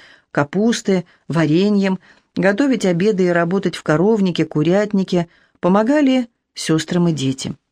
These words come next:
Жить стали по уставу, написанному самой великой матушкой Елисаветой и её помощником отцом Митрофаном. Все книги о Марфо-Мариинской обители милосердия,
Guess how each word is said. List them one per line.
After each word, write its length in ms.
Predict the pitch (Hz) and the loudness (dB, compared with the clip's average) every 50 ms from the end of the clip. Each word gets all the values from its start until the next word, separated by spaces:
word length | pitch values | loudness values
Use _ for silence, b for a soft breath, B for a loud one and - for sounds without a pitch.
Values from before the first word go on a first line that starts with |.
| _ _ _ _ _ _ _ - | _ _ _ _ _ _ _ -8
Жить 260 | - 160 254 320 311 | -4 0 0 0 -2
стали 320 | - - - 214 226 233 233 | -2 -2 0 0 2 0 0
по 140 | 226 - 190 | 0 0 0
уставу, 720 | 185 175 160 - - - 269 294 311 262 202 151 135 135 B B B B B B | 0 0 0 -2 -2 -2 0 0 2 2 2 0 0 -2 B B B B B B
написанному 760 | - 196 220 233 226 - 339 320 - 302 285 277 277 269 262 | 0 0 0 0 0 0 -2 0 2 2 2 4 4 4 2
самой 400 | 240 - - 208 202 220 254 247 | 0 0 0 0 0 2 2 0
великой 400 | 220 214 214 226 226 - 214 196 | 0 0 0 0 0 0 0 0
матушкой 540 | 185 185 208 240 240 233 208 - - 214 208 | 2 0 0 0 -2 -2 -4 -2 -2 -2 0
Елисаветой 960 | 190 180 196 202 196 190 - 185 180 170 - 185 190 175 165 - 139 120 117 B B B B B | 0 0 0 0 -2 -2 -2 -2 -2 0 0 0 0 0 0 -2 -2 -2 -4 B B B B B
и 80 | B 151 | B 0
её 240 | 151 151 151 151 147 | 0 2 2 2 0
помощником 800 | 147 143 135 139 165 214 226 220 - 233 220 - 214 202 - - | 0 0 0 2 2 2 0 0 -2 -2 -2 0 -2 -2 -2 -4
отцом 560 | - 135 135 135 - - 151 160 170 170 170 _ _ _ | -4 -4 -4 -4 -4 -2 0 0 0 0 -2 _ _ _
Митрофаном. 720 | - 156 147 - 151 143 139 - 139 135 139 131 127 127 135 _ _ _ _ _ _ _ _ _ _ _ | -4 -2 -2 0 -2 -4 -4 -2 -2 -2 -2 -2 -2 -6 -8 _ _ _ _ _ _ _ _ _ _ _
Все 320 | - - - - 185 175 160 | -14 -8 -2 0 0 0 0
книги 520 | - 165 180 196 202 185 160 170 160 151 - | 0 0 0 2 2 2 2 2 2 2 0
о 140 | - 165 160 | 0 0 0
Марфо-Мариинской 840 | 160 165 160 160 - 160 160 160 165 170 165 165 165 - 160 160 | 0 -2 -2 -2 -2 0 2 2 2 2 0 -2 -2 0 0 2
обители 400 | 156 156 160 185 175 - 185 175 | 2 2 2 0 0 0 0 0
милосердия, 800 | 170 170 165 165 156 156 - 196 208 208 185 165 156 147 139 139 | 0 0 0 0 -2 -2 -2 -4 -2 -2 0 0 0 0 -2 -4